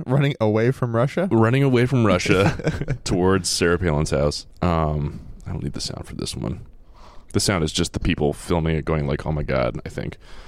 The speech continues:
Speaker 1: Okay.
Speaker 2: But let me see if you
Speaker 1: Yeah, let me get all up
Speaker 2: So
Speaker 1: on
Speaker 2: you
Speaker 1: this
Speaker 2: remember the
Speaker 1: now.
Speaker 2: description,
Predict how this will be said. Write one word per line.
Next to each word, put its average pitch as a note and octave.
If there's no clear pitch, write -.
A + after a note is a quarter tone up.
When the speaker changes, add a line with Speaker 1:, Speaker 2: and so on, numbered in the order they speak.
Speaker 1:
Okay. G2+
Speaker 2:
But F2
let G2+
me A2+
see F#2+
if E2+
you F#2+
Speaker 1:
Yeah, F2+
let -
me G2+
get G2+
all G2+
up G#2+
Speaker 2:
So G#2
Speaker 1:
on F#2+
Speaker 2:
you G2
Speaker 1:
this G2+
Speaker 2:
remember C3
the G2
Speaker 1:
now. F#2+
Speaker 2:
description, G#2+